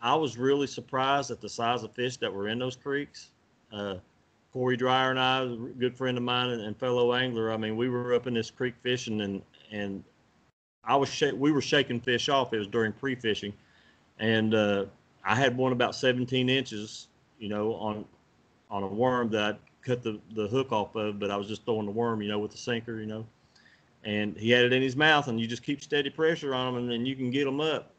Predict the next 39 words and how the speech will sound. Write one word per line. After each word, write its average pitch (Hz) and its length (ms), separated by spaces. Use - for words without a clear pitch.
Well, 127 320
I 113 60
got 147 240
him 143 100
up, 165 140
and 135 80
I 131 40
said, 131 160
"Oh 165 160
man, 170 300
look 185 120
at 180 60
there, 185 160
Corey." 156 380
I 147 60
said, 143 260
"There's, 165 200
there's 160 160
a 120 60
seventeen 151 420
incher," 156 320
and 110 100
at 120 100
the, - 140
about 131 400
that 156 260
time, 123 460
this 143 160
fish 147 220
had 143 160
to 127 60
be 120 140
eight 123 200
pounds. 117 420
He 127 120
come 170 180
out 165 140
of 156 60
nowhere. 156 440